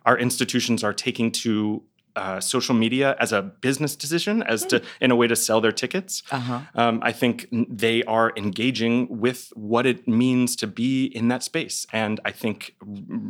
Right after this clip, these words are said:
Speaker 1: recently we've seen a lot of people take them to task because they are, um, members of this c-,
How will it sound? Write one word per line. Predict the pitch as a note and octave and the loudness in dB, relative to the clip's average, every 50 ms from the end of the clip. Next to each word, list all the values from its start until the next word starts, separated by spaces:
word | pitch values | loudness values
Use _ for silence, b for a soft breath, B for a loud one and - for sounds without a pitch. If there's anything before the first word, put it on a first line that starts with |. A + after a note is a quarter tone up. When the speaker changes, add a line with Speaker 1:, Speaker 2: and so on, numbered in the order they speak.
| - A2 | -10 -6
Speaker 1:
recently | G#2 A#2+ C#3+ - - - - A#2+ A2+ G#2+ | -4 -2 -2 -2 -2 -4 -2 -2 -2 0
we've | G#2 G#2+ G#2 - | -2 -2 -4 -4
seen | - - A2 G2+ | -2 -2 0 0
a | G#2+ | 0
lot | G2 F#2+ F#2+ G2+ | 0 0 0 0
of | G2 F#2+ F2+ - B B B B B B B - | 0 -2 -4 -8 B B B B B B B -4
people | - B2+ A#2+ A#2+ A#2 | -2 0 2 2 2
take | - - B2 - | 2 0 -2 0
them | - B2 | 0 -2
to | A2+ - - | -2 -2 -4
task | - - D#3 D3 C3 G#2 - - - | -4 -2 0 0 0 -2 -4 -6 -6
because | - A2 - - - A#2+ A2 G#2+ G#2 - | -6 -6 -4 2 4 4 4 4 0 -2
they | - G#2+ G#2 G#2 - | -2 0 0 0 -2
are, | G#2+ G#2 G#2 G2+ G2 G2 G#2 - - - | -2 -2 0 0 2 0 0 -2 -2 -4
um, | F#2+ F#2 F2+ F#2+ - - | -6 -4 -6 -8 -6 -2
members | - A2+ G2+ G2+ G#2+ G#2 G#2+ G#2+ G2 F#2 | -2 0 0 0 -2 0 0 0 0 -2
of | G#2 E2+ G2 | -4 -8 -6
this | G2 G2+ G2+ G2+ - - - - | -6 -6 -4 -4 -6 -8 -8 -10
c-, | - | -12